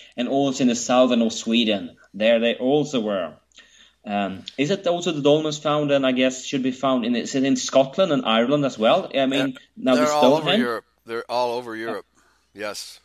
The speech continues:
Speaker 1: Yeah.
Speaker 2: Yeah.
Speaker 1: And they, I guess, could those also been marked like a, a safe, like a point for the other one that they came and say, "Oh, here they have been. This is safe territory for us," or
Speaker 2: Mm-hmm.
Speaker 1: something like this.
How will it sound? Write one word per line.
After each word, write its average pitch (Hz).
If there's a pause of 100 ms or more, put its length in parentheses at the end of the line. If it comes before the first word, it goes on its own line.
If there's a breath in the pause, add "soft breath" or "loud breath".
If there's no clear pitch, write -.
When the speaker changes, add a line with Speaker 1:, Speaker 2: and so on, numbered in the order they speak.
(100)
Speaker 1:
Yeah. 131 (260)
Speaker 2:
Yeah. 104 (180)
Speaker 1:
And 117
they, 139 (120)
I 127
guess, 147
could 127
those 151
also 160
been 156
marked 131
like 120
a, 117 (340 loud breath)
a 104
safe, 170 (180)
like 135
a 151
point 160
for 156
the 147
other 190
one 156
that 139
they 143
came 190
and 151
say, -
"Oh, 196
here 165
they 175
have 160
been. 143
This 131
is 139
safe 143
territory 147
for 101
us," 92
or -
Speaker 2:
Mm-hmm. 135
Speaker 1:
something 117
like 120
this. 143